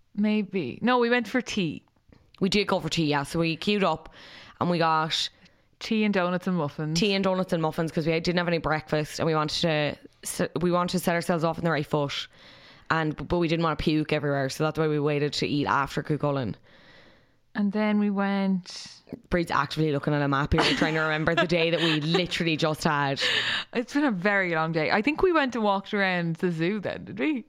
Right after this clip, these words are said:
Speaker 2: Yeah, 'cause I didn't think
Speaker 1: Up
Speaker 2: the zoo
Speaker 1: towards the lemurs.
Speaker 2: Yeah, I didn't think the zoo was gonna be open, so, but it was. But it's like the petting part wasn't, again, 'cause of covid. Um, there's loads of animals.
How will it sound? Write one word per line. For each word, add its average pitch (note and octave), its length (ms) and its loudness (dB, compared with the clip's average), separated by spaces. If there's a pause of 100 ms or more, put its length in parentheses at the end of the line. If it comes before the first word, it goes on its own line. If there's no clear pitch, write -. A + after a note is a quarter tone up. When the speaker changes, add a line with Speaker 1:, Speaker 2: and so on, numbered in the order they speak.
(180)
Speaker 2:
Yeah, A3+ 360 2
'cause A3 260 0
I B3 140 4
didn't C#4 200 2
think C#4 80 2
Speaker 1:
Up - 60 0
Speaker 2:
the C4+ 80 2
zoo G#3+ 80 4
Speaker 1:
towards A3 200 0
the G3 80 -2
lemurs. G#3 400 2
Speaker 2:
Yeah, A3 120 4
I G3+ 140 2
didn't C4 200 2
think A#3+ 160 2
the A3 80 2
zoo A3 180 2
was G#3+ 100 0
gonna F#3 160 2
be F3+ 80 2
open, E3 460 0
so, - 140 -4
but F3+ 200 0
it E3+ 260 -2
was. F3+ 560 2
But - 260 -2
it's F#3 160 0
like F3+ 180 0
the F3+ 60 0
petting F#3 520 2
part B3 420 2
wasn't, D4+ 680 2 (180)
again, F3 360 0
'cause F3 120 2
of E3 60 -2
covid. D#3+ 500 0 (1040)
Um, E3+ 440 0 (400)
there's A3 160 0
loads A#3+ 320 2
of - 80 4
animals. F3 440 -2